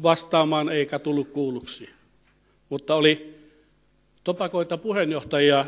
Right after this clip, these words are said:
jotka muuttivat tätä. Tässä on toimivan, ö, neuvoston tunnusmerkkejä. Tärkeintä, että se on kunnallinen,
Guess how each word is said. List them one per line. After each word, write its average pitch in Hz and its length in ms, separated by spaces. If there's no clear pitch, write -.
jotka 147 400
muuttivat 151 520
tätä. - 240
Tässä 214 340
on 202 100
toimivan, 202 720
ö, 156 200
neuvoston 160 440
tunnusmerkkejä. 160 880
Tärkeintä, 175 480
että 165 180
se - 120
on 160 420
kunnallinen, 170 680